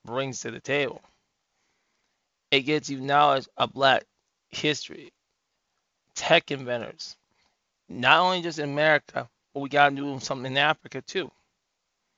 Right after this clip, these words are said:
It's the global tech thing. It's not just gonna be just startups in web design, graphic designers. We're gonna have a lot of them on the platform,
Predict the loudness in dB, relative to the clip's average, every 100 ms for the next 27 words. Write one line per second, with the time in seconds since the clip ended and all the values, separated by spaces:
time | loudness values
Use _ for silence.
0 | _ _ _ _ _ _ -6 -6 -6 -10
1 | -8 -4 -2 -2 -2 -6 -6 4 4 4
2 | _ _ -10 -8 -8 -8 -4 -4 -4 -6
3 | -6 -6 -8 -8 -2 2 4 2 -6 -20
4 | _ _ _ _ _ _ _ _ _ _
5 | _ -6 -6 -6 -12 -2 -2 0 -2 0
6 | 0 4 2 2 -2 -4 -4 -4 -4 -2
7 | 0 2 8 8 8 4 -4 -4 -6 -4
8 | 0 2 0 -6